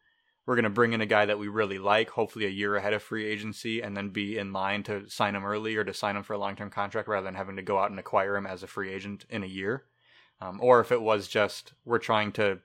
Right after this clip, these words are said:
transition this to a, an expiring, a different expiring contract at a position of need, and he'll roll out at the end of the year, and then we'll fill it a different way. If he keeps playing like he did, if he, he shoots five or six from three, you know, every game, he's gonna really make a long-term spot in this team, and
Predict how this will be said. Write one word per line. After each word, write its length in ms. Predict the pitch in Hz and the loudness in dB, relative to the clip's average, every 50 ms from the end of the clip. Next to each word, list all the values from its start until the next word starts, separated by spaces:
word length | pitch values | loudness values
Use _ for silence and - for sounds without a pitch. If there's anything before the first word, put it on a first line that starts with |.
| _ | _
transition 500 | - - 123 113 104 101 107 - - 110 | -4 0 0 2 2 2 0 0 -2 -4
this 160 | 104 101 95 - | -4 -4 -6 -6
to 200 | - 113 107 101 | -4 -2 0 0
a, 240 | 98 98 104 - - - | 2 0 -2 -4 -4 -4
an 100 | 110 110 | -4 -4
expiring, 480 | - - - 117 107 104 104 104 110 | -4 0 2 2 4 4 2 0 0
a 100 | 110 113 | -2 0
different 320 | 104 107 113 - - 117 110 | 2 2 2 2 2 0 0
expiring 400 | 104 - - - 110 107 107 101 | -2 0 2 4 4 4 4 2
contract 440 | - - 104 101 - - 110 101 - | 0 -2 -2 -2 0 -2 -2 0 0
at 100 | 107 101 | -2 -4
a 40 | 95 | -4
position 420 | - 104 98 104 - - - 104 | -4 -4 -4 -4 -2 -2 -4 -6
of 80 | 95 95 | -4 -4
need, 320 | 98 98 95 98 98 95 | -6 -6 -6 -6 -6 -6
and 160 | 104 98 95 | -6 -6 -4
he'll 120 | 101 101 98 | -4 -4 0
roll 260 | 98 98 95 95 98 | 0 0 0 2 0
out 140 | 98 95 98 | -2 -2 -2
at 120 | 95 - | -4 -4
the 100 | - 101 | -4 -4
end 80 | 98 98 | -4 -4
of 80 | 92 | -6
the 60 | 92 | -6
year, 180 | 98 95 95 95 | -6 -4 -4 -4
and 80 | 95 95 | -4 -6
then 80 | 92 | -8
we'll 80 | 92 90 | -10 -10
fill 220 | - - 98 95 | -10 -8 -6 -6
it 80 | 95 90 | -6 -6
a 40 | 87 | -6
different 280 | 95 90 - 101 104 | -6 -6 -6 -6 -2
way. 180 | 98 95 90 90 - _ _ _ - - - _ _ _ | -2 -2 -2 -4 -8 _ _ _ -20 -20 -20 _ _ _
If 140 | - 123 - | -2 0 0
he 80 | 127 | 0
keeps 240 | - - 190 185 - | 0 0 -2 -2 -2
playing 260 | - - 156 143 127 | 0 2 2 4 4
like 140 | 117 110 - | 2 0 0
he 60 | - | 0
did, 180 | 104 123 120 113 | 4 6 6 6
if 80 | 104 | 6
he, 160 | 113 139 135 123 | 4 0 -2 0
he 280 | 123 120 120 117 127 - | 0 -2 -4 -4 -6 -10
shoots 260 | - - 160 139 - | -2 0 0 0 2
five 220 | - 147 135 123 | 4 6 6 6
or 40 | 110 | 4
six 240 | - - 131 120 - | 2 0 -2 -4 -2
from 140 | - 113 95 | -6 -10 -6
three, 300 | - - 131 117 113 - | -2 -2 -2 -2 -2 -4
you 100 | - 117 | -6 -4
know, 140 | 107 101 101 | -2 -2 -2
every 200 | 110 107 98 104 | -2 -2 -4 -2
game, 240 | 98 101 95 95 92 | -4 -4 -4 -4 -6
he's 140 | 101 95 90 | -8 -6 -4
gonna 280 | 107 101 98 95 90 - _ _ _ _ _ _ _ _ - | -2 -2 -2 -4 -4 -8 _ _ _ _ _ _ _ _ 2
really 240 | 120 120 110 104 | 4 6 6 6
make 160 | 104 104 101 - | 4 4 2 2
a 40 | |
long-term 360 | 104 104 107 101 - - 101 92 | 4 4 4 2 0 -4 -6 -8
spot 280 | - - 107 107 107 | 0 4 4 6 6
in 60 | 101 | 4
this 160 | 98 95 92 - | 0 -6 -10 -10
team, 300 | - - 104 98 95 95 | -10 -8 -8 -8 -8 -10
and 180 | 95 95 101 | -12 -12 -10